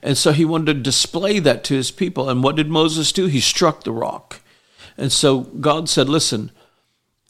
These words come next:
you killed the Egyptian. You, uh, struck the rock when I told you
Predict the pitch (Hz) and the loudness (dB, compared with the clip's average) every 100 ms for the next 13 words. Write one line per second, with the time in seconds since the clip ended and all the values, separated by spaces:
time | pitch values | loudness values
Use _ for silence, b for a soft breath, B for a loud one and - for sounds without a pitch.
0 | _ _ 131 127 120 - 185 190 202 175 | _ _ 0 2 0 2 4 4 0 -6
1 | - 147 127 139 127 120 135 107 - 113 | -14 -10 2 2 4 0 -2 -2 -6 -6
2 | 127 - _ _ _ _ _ _ _ _ | -8 -12 _ _ _ _ _ _ _ _
3 | _ _ _ - - 123 131 127 120 117 | _ _ _ -18 -8 2 4 4 2 -2
4 | - b b b b _ 131 120 123 - | -8 b b b b _ -2 -2 -2 -6
5 | - - - - 196 196 196 151 127 123 | -10 -8 -6 0 2 2 4 2 6 6
6 | 127 135 123 117 - 143 139 113 123 127 | 4 0 0 -2 -2 -2 -2 0 0 -2